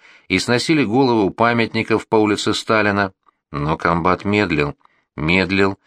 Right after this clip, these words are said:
вместе с рассветом, упиравшимся в затылки гор всеми лучами солнца. Утро только что видело, как расстреляли, изрешетили,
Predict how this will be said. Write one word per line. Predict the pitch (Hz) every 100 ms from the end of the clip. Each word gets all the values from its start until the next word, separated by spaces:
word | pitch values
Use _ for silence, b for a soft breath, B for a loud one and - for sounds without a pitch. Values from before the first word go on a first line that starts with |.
| b b
вместе | 80 87 98 - 107
с | -
рассветом, | 113 120 127 139 - 76 69 - b b b _
упиравшимся | 80 95 101 104 - 90 - 95 82 -
в | 76
затылки | 104 101 104 92 98
гор | 98 120 - b b b
всеми | - - 90 90
лучами | 85 82 92 87 98
солнца. | - 104 78 80 69 _ _ _ _ _
Утро | 90 113 -
только | - 87 92
что | - 113
видело, | 113 139 107 85 73 - b b
как | - 98 98
расстреляли, | 104 - 110 127 117 85 71 69 _ -
изрешетили, | 87 98 113 - 135 - 107 78